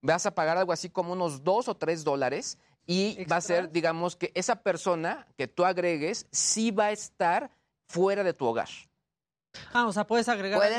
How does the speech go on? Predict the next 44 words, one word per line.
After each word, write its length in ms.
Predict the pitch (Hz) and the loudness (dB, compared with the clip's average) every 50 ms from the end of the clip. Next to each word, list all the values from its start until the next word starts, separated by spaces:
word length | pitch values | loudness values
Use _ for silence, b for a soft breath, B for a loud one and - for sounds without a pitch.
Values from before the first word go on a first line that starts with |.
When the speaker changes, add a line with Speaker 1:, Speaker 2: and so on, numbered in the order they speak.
| 220 233 | 0 2
Speaker 2:
alguien 60 | 240 | 2
fuera 140 | 226 233 233 | 4 4 4
de 60 | - 196 | 4 4
tu 80 | 202 | 4
Speaker 3:
agregar 120 | 220 226 220 | 4 6 6
a 120 | 220 226 | 4 4
Speaker 2:
casa. 160 | 233 226 254 | 2 -2 -4
Speaker 3:
alguien, 140 | 277 277 254 - | -6 -6 -6 -2
pagas 440 | - 220 208 202 214 214 202 - - - | 2 2 2 4 2 0 -2 -4 -10 -12
un 120 | 202 185 | -12 -6
poco 260 | - - 196 - - | -2 -2 -2 0 0
Speaker 1:
Un 100 | 202 185 | -2 2
poco 260 | 185 214 196 202 208 185 | 2 2 4 4 4 4
Speaker 3:
más, 280 | 180 170 135 123 - - | 4 0 -2 -2 -4 -4
Speaker 1:
más, 80 | 147 180 | -2 -2
Speaker 3:
aunque 120 | 190 185 | -2 -2
Speaker 1:
exactamente. 340 | - - 175 151 139 131 202 | -2 -2 -2 -2 0 -2 -2
Speaker 3:
esté 100 | 190 - | -4 -2
fuera 300 | - 190 165 151 151 139 | -2 0 0 0 0 -2
de 180 | 123 117 110 - | -2 -6 -8 -8
casa. 280 | - - - - - - 175 | -10 -14 -14 -12 0 4 6
Speaker 1:
O 120 | 214 233 | 6 6
bien 320 | 214 254 247 233 247 254 - | 6 4 2 2 2 2 0
te 80 | 214 | 2
dan 180 | 190 185 190 202 | 2 2 2 2
la 60 | 208 | -2
opción 320 | 208 - - 202 202 202 196 | -2 -2 0 0 0 2 2
de 120 | 185 175 | 0 0
migrar 500 | 165 165 170 170 170 160 180 196 208 226 247 | 2 2 0 0 0 2 2 2 2 2 0
ese 200 | 262 - 269 254 | 0 -2 -4 -2
perfil 400 | - - 185 - - 180 185 185 | 0 0 -2 0 0 -4 -2 -2
de 60 | 190 | -2
esta 140 | 180 - 185 | -2 -4 -4
persona 220 | - 151 160 165 | -4 -4 -4 -4
que 40 | 156 | -4
está 140 | - 165 151 | -4 -6 -4
fuera 180 | - 156 156 | -2 -2 -2
de 60 | 147 - | -2 -2
tu 100 | 139 120 | -2 0
hogar 280 | 113 123 156 180 - _ | 2 2 0 0 -2 _
a 120 | - 135 | -2 0
una 200 | 143 151 160 151 | 0 0 -4 -4
nueva 280 | 147 147 143 139 135 - | -4 -2 -2 -2 -4 -6
cuenta. 440 | - - 123 110 - - _ _ | -4 -6 -6 -6 -6 -12 _ _